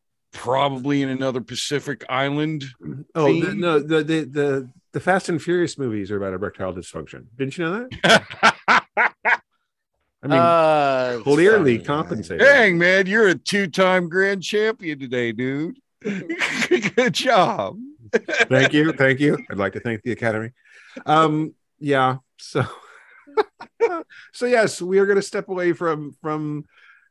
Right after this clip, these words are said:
Speaker 2: the oh so, so self-serious Walking Dead universe and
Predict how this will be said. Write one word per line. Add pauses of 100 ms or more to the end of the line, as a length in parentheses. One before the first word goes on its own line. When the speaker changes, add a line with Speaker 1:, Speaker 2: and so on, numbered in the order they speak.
(120)
Speaker 2:
the (120)
oh
so, (200)
so
self-serious (120)
Walking
Dead
universe
and